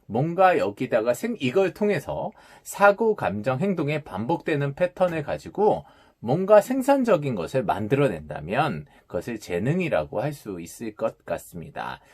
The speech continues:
예를 들자면 제가 코칭했던 친구 중에서 그 배틀그라운드라는 그런, 어, 게임,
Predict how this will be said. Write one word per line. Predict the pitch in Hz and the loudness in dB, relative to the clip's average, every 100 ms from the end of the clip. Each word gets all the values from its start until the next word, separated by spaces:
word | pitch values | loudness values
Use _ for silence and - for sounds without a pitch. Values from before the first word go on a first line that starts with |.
| - - - | -20 -20 4
예를 | 123 226 247 | 4 6 4
들자면 | 185 135 107 139 | 4 4 2 0
제가 | - - 143 | -2 -2 0
코칭했던 | 220 - 247 175 139 123 | -2 -2 -4 0 -2 -2
친구 | 202 196 175 165 | -6 -4 -4 -6
중에서 | - 92 92 180 - 226 - _ _ _ - | -6 -10 -6 -4 -4 -4 -10 _ _ _ -4
그 | - | -4
배틀그라운드라는 | - 233 - 285 294 277 247 208 151 120 82 85 151 - - | 0 -2 2 2 4 4 4 4 2 -2 -2 -4 -6 -8 -16
그런, | - 92 87 80 73 - | -10 -8 -6 -10 -14 -8
어, | 85 76 | -6 -2
게임, | 185 135 85 | 0 0 -2